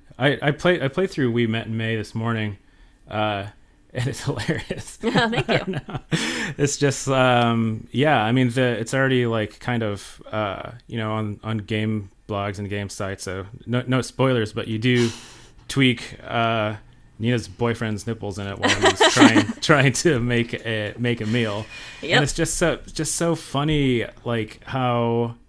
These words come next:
Speaker 1: y-, uh, how evocative it is, like, the motion, like, it's, it's so playful. Can you talk about incorporating this playfulness and how you
Speaker 2: Mm.
Speaker 1: zero in on that?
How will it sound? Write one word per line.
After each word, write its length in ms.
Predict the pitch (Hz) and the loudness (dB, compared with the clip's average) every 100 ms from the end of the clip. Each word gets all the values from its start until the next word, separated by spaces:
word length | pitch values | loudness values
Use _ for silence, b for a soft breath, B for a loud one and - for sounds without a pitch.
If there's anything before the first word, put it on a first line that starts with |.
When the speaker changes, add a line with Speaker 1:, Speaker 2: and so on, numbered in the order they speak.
| - - | -20 -12
Speaker 1:
y-, 180 | 110 - 107 | -12 -10 -6
uh, 320 | 110 101 - | -2 -2 -2
how 220 | 123 123 | -2 -2
evocative 840 | 110 98 110 123 113 107 104 - - b b b b | -2 0 0 0 0 -2 -4 -8 -18 b b b b
it 100 | 113 | 0
is, 220 | 113 107 | 0 0
like, 160 | 110 107 | -2 -2
the 60 | 110 | 0
motion, 260 | 123 123 101 | 0 0 -2
like, 200 | 120 120 | -4 -2
it's, 320 | 127 - - - - | -6 -6 -10 -10 -6
it's 140 | 127 | -2
so 200 | - 143 | 0 0
playful. 500 | 127 135 139 107 95 | 2 2 0 0 -6
Can 100 | 104 | -4
you 60 | 113 | -2
talk 180 | 131 120 | -2 0
about 180 | 117 113 | -2 -2
incorporating 680 | 107 127 120 123 117 113 | 0 0 0 2 2 2
this 140 | 107 - | 0 -4
playfulness 680 | - 117 117 110 104 98 107 | -4 -2 -2 -2 -4 -6 -6
and 100 | 98 | -4
how 100 | 107 | -2
you 180 | 107 98 | -2 -4
Speaker 2:
Mm. 20 | |
Speaker 1:
zero 420 | 95 110 113 107 | -2 -2 0 0
in 300 | 117 113 101 - b b b - | 0 -2 -4 -10 b b b -8
on 360 | 101 98 95 | -6 -4 -6
that? 640 | 90 98 87 90 - - | -6 -8 -8 -12 -14 -16